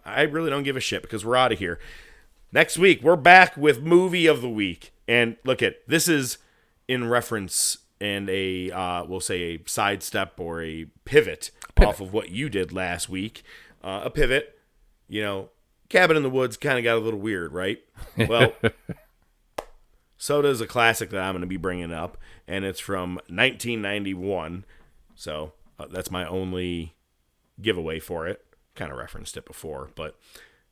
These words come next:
Speaker 1: next week we'll be back with that. We'll have, uh, hopefully some more WrestleMania matches put in stone. I am the Professor. I bid you a farewell.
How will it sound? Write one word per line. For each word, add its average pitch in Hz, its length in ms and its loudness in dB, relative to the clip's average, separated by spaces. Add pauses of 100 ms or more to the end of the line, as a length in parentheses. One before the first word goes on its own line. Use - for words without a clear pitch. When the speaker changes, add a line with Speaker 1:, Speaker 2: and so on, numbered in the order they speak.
(200)
Speaker 1:
next 120 260 0
week 143 200 0
we'll 120 140 -4
be 120 80 -4
back 131 300 2
with 127 120 -4
that. 139 260 4
We'll 117 160 0
have, 117 580 0
uh, 104 260 0
hopefully 127 380 0
some 110 160 -6
more 113 180 -2
WrestleMania 113 520 -4
matches 107 360 -4
put - 260 0 (100)
in 120 300 -4
stone. 180 680 0 (1000)
I 208 140 8
am 226 100 4
the 180 60 -8
Professor. 165 560 4 (180)
I 180 300 4
bid 151 460 2
you 175 280 -2
a 160 220 2
farewell. 170 880 2